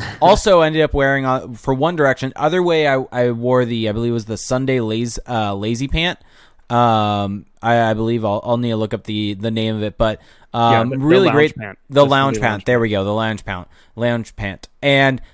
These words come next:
Speaker 2: that is nice, and that looks even nicer than the Radius, uh, or the, the Ace sweatpant. Um, a-, and so it can really, feels nice, feels comfy, feels like a sweat, but looks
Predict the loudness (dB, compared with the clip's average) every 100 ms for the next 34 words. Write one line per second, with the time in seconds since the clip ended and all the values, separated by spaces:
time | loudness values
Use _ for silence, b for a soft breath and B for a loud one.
0 | -4 4 6 6 4 4 2 2 -2 0
1 | 2 0 -2 0 0 -2 -4 -4 -4 -6
2 | -4 0 0 0 0 2 2 2 0 0
3 | 0 4 6 6 4 2 2 2 0 0
4 | -2 0 -2 -2 -4 -4 -2 -4 -4 b
5 | b b _ 4 6 6 4 2 -2 -8
6 | -10 -4 -2 0 -2 2 4 4 0 0
7 | 2 2 2 -2 -8 -6 -2 -2 0 -2
8 | -4 -2 -2 -2 -6 -6 -10 -6 -4 -2
9 | -4 -6 -2 -2 -2 b b b -6 -4
10 | -2 -4 -4 -10 -12